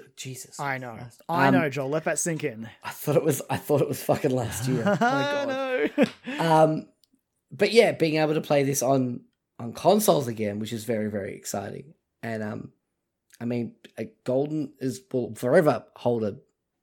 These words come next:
Speaker 1: special place in my heart because it was the game that made me kinda like playing J R P Gs. Um, I adore that game and that cast and those characters. Same with five, but, um, I'm,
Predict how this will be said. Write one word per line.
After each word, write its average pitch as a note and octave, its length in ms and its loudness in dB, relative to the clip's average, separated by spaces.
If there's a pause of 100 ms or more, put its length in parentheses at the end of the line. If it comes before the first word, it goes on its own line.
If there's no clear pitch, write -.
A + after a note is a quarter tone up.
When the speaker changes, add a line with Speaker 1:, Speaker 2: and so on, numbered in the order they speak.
Speaker 1:
special A#2 320 -6
place G2+ 280 -6
in G#2 80 -4
my B2+ 180 0
heart G#2 300 -2 (140)
because A2+ 240 -6
it B2 100 -6
was A2 140 -6
the A#2 80 -4
game A#2+ 260 0
that B2+ 140 -2
made B2 180 -2
me B2+ 300 -6 (600)
kinda C3 220 2
like C#3 240 6
playing D3 260 2
J C#3+ 160 2
R C#3+ 120 4
P D3 180 0
Gs. B2+ 580 -4
Um, G#2+ 460 -6 (800)
I A2+ 220 -4 (500)
adore A#2 680 -4
that G#2+ 280 -6
game G2+ 460 -8 (120)
and G#2 260 -8
that - 220 -12
cast G2+ 380 -8
and G2 100 -10
those G2 140 -10
characters. G2 800 -10
Same A#2+ 220 -4
with A2+ 120 -4
five, G#2 380 -4
but, B2+ 240 -4 (800)
um, A#2+ 340 0 (100)
I'm, B2+ 340 2